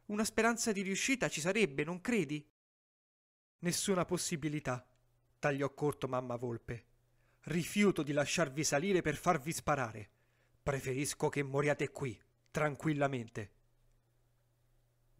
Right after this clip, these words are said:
Papà Volpe non parlava da molto tempo. Seduto immobile, gli occhi chiusi,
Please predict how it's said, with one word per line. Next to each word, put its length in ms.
Papà 260
Volpe 600
non 220
parlava 460
da 100
molto 360
tempo. 500
Seduto 500
immobile, 640
gli 140
occhi 320
chiusi, 480